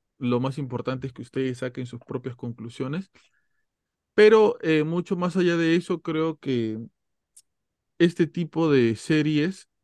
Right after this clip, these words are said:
este tipo de, de entretenimiento que duró tantos años, con tanto nivel de audiencia, con tanta gente siguiéndola, eh, nos ha marcado, siento yo.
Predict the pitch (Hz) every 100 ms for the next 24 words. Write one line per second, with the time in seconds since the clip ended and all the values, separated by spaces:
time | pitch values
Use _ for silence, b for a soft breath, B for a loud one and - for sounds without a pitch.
0 | _ 139 131 131 143 139 147 139 120 117
1 | 120 120 123 131 123 120 120 117 120 131
2 | 143 143 156 - _ _ _ _ _ _
3 | 156 135 143 165 190 190 185 123 156 151
4 | 143 190 - _ _ _ _ _ _ _
5 | _ - 131 131 127 135 165 170 147 165
6 | 139 127 139 151 151 120 117 147 147 131
7 | 151 - 120 117 135 139 - 143 139 139
8 | 127 123 139 135 123 127 139 - _ -
9 | 135 131 127 127 170 160 151 120 - 143
10 | 110 113 - 131 120 117 120 92